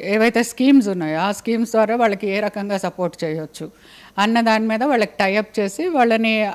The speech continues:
వాళ్ళు చేస్తున్న వృత్తిలో నుండి వాళ్ళని బయటకు తీసుకురావాలి అన్నది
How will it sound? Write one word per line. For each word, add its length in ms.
వాళ్ళు 380
చేస్తున్న 440
వృత్తిలో 480
నుండి 240
వాళ్ళని 300
బయటకు 320
తీసుకురావాలి 640
అన్నది 320